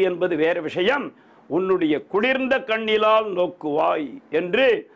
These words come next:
சீதா பிராட்டியாரிடம் லக்ஷ்மி, ஏன்னு கேட்டா, அந்த அந்த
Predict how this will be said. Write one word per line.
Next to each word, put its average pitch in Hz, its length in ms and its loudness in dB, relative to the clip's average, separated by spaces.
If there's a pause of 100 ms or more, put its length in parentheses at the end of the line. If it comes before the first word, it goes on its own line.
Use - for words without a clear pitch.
(140)
சீதா 220 560 -2
பிராட்டியாரிடம் 185 920 0 (640)
லக்ஷ்மி, 156 380 -4
ஏன்னு 196 260 0
கேட்டா, 190 560 0 (500)
அந்த 214 320 0
அந்த 202 260 -2